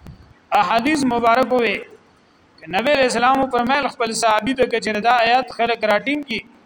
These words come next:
نو دا به د ټولو دپاره کافي شي. نو بهرحال دا آیات په الله باندې د اعتماد،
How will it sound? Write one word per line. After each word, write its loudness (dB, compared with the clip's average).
نو -6
دا 2
به 0
د -2
ټولو 0
دپاره 0
کافي -2
شي. -10
نو -6
بهرحال 2
دا 2
آیات 2
په 4
الله 0
باندې 0
د -
اعتماد، 0